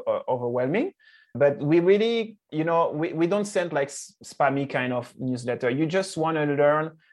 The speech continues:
and know about what you subscribe for. So which is macarons and French, French pastries. So we reach out, um, only when it makes sense. So for example,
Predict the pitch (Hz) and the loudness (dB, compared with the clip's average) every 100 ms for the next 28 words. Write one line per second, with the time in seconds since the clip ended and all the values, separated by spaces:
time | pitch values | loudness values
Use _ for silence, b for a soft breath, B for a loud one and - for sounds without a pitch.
0 | b 143 139 139 147 147 131 127 131 - | b 0 2 4 6 6 6 4 2 0
1 | - _ _ - 131 139 - 139 131 - | -14 _ _ -8 0 0 0 -8 -8 -4
2 | 127 95 110 - - 120 123 135 123 - | -4 -2 -8 -8 -4 -4 -4 -4 -6 -8
3 | - - 131 123 127 123 123 120 - 127 | -16 -6 -4 -2 -2 -2 -6 -8 -6 -8
4 | - - _ 131 117 - 123 - 113 - | -8 -14 _ -6 -6 -6 -6 -6 -12 -14
5 | b b _ _ - - 147 123 - 147 | b b _ _ -10 2 4 4 0 2
6 | 165 180 196 - 170 160 160 156 - 139 | 2 4 2 2 4 4 2 -2 -4 -2
7 | 127 123 127 _ 147 175 170 165 156 147 | -2 -4 -8 _ 0 4 4 2 0 -2
8 | 139 - 143 139 139 131 131 131 139 131 | -4 -2 0 -2 -4 -4 -2 -2 -4 2
9 | 139 139 139 | 6 6 4